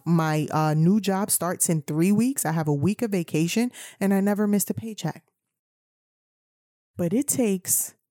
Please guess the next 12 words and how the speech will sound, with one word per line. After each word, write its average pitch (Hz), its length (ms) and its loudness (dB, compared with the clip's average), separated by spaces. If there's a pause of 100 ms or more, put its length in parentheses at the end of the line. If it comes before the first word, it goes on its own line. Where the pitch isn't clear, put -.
(500)
maturity 190 800 0
and 196 120 4
it 170 120 -2
takes 180 300 -2
discipline 214 540 -4
and 180 140 0
it 175 80 -2
takes - 300 -6
consistency - 1300 0 (260)
to 170 160 0
do 143 220 2
that. - 480 -12